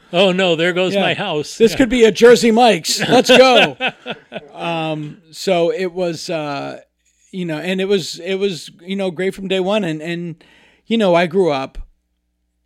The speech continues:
Speaker 2: watching all that stuff. And, like, I remember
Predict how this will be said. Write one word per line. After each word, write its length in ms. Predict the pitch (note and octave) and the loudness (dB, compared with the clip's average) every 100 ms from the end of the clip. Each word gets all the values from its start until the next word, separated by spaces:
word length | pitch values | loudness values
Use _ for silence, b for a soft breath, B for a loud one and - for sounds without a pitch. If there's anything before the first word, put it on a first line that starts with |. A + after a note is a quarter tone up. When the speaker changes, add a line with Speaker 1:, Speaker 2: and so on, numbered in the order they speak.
| - | -12
Speaker 2:
watching 420 | C3+ D3 D#3 E3 | -6 -6 -6 -8
all 100 | C#3+ | -8
that 180 | C3+ C3+ | -8 -12
stuff. 400 | - C3+ C#3 - | -10 -10 -10 -14
And, 560 | D3+ D3+ D3 C#3+ C#3+ - _ _ _ _ _ _ _ _ _ _ F#3+ F#3 G3 F#3 _ _ _ _ _ _ _ _ _ _ | -14 -12 -12 -12 -14 -18 _ _ _ _ _ _ _ _ _ _ _ _ _ _ _ _ _ _ _ _ _ _ _ _
like, 180 | F3+ E3 | -8 -8
I 80 | F#3 | -6
remember 580 | F#3+ G3 F#3 F3 D3+ | -4 -4 -2 -2 -4